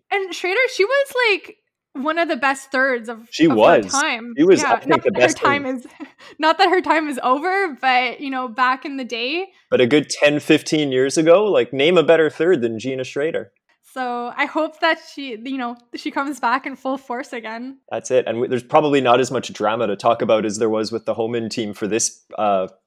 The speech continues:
Speaker 2: team change. But we do have to say, according to what I was led to believe, I remember them making comments about how Marianne was gonna retire after last year's Tournament of Hearts. She was moving to B C and she was, that was gonna be it. And, uh,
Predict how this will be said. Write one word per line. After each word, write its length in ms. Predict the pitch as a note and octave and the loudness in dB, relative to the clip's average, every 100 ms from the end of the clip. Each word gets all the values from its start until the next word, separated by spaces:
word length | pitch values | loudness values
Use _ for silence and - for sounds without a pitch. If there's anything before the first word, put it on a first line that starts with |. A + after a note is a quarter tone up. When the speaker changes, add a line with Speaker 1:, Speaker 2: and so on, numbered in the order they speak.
| _ | _
Speaker 2:
team 280 | - C3+ A#2 | -6 -4 -4
change. 480 | G#2 A#2+ G2+ F#2 - | -2 0 0 -6 0
But 120 | B2+ | 2
we 120 | A#2+ B2 | 4 6
do 100 | F#3 | 6
have 120 | F#3 | 6
to 100 | B2+ | 0
say, 400 | - D3 A2+ G2+ - - - _ _ | 2 4 4 2 -6 -20 -20 _ _
according 380 | B2 - E3 F3 | -8 4 6 6
to 60 | C3+ | 6
what 140 | A#2 | 4
I 300 | G#2+ C#3 C#3 | 6 6 6
was 340 | G#2 G#2 F#2+ A2 | 2 -2 -4 -2
led 300 | A2 A#2 G#2+ | 0 0 -2
to 80 | |
believe, 680 | A2 G#2 G#2+ B2+ G2+ F#2+ - - | -4 -2 0 0 -2 -4 -6 0
I 60 | |
remember 380 | A#2 B2+ C#3 C3+ | 0 2 0 0
them 180 | B2 A2+ | -2 -2
making 300 | A2+ - A2+ | -6 -8 -12
comments 380 | A2 A2+ A2+ G#2+ | -8 -6 -8 -8
about 160 | A2 G#2+ | -6 -6
how 100 | A2+ | -4
Marianne 420 | A2+ A#2+ A#2 B2 | 0 2 2 0
was 120 | A2+ | -4
gonna 140 | B2+ A2 | -4 -4
retire 640 | G2+ - A2 A2 C#3+ G3 | -6 -2 0 2 2 2
after 240 | D3 D3 D3 | 2 2 0
last 320 | B2+ B2+ - | 2 2 0
year's 140 | C#3+ | -8
Tournament 340 | C3 C#3 C#3 C3+ | -6 -6 -4 -4
of 60 | |
Hearts. 320 | C3 C#3 F3+ - | -2 -2 -2 -4
She 140 | C3 | -2
was 160 | B2 A#2 | 0 0
moving 320 | C3 D#3 D3+ | 2 2 2
to 60 | B2+ | 0
B 200 | B2+ C3 | 0 0
C 340 | - A#2+ C3+ | 0 0 0
and 120 | D#3+ | 0
she 160 | C3 B2 | -2 -2
was, 320 | A#2 A2 - _ - | 0 -2 -6 _ -2
that 160 | A#2 | 0
was 140 | B2+ A#2 | 0 -4
gonna 160 | C3 | -4
be 160 | A#2+ B2 | 0 4
it. 260 | D#3+ B2+ - _ _ _ _ | 4 4 -2 _ _ _ _
And, 400 | A2+ A#2 A#2 A2+ | -2 0 0 0
uh, 280 | A2+ A2 G#2+ | 2 2 0